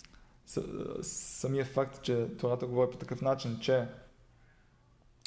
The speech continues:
нашето изучаване на Тората води до такова божествено разкритие, което е сравнимо с това, че все едно Бог се присъединява с-, към нас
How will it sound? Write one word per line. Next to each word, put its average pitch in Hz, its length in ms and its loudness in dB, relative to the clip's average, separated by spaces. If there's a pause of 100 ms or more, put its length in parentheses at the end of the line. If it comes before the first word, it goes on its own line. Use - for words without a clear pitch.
(120)
нашето 127 300 0
изучаване 131 480 2
на 120 120 -4
Тората 123 420 0 (460)
води 135 280 4
до 127 60 -4
такова 131 300 2
божествено 127 460 -2
разкритие, 139 540 0 (680)
което 123 260 2
е 120 40 0
сравнимо 131 720 0 (160)
с - 240 -14
това, 143 240 4
че 127 60 -8
все 143 120 4
едно 135 180 2
Бог 139 220 0
се - 140 -8
присъединява 131 600 2
с-, 131 280 -8
към 123 200 -2
нас 131 460 0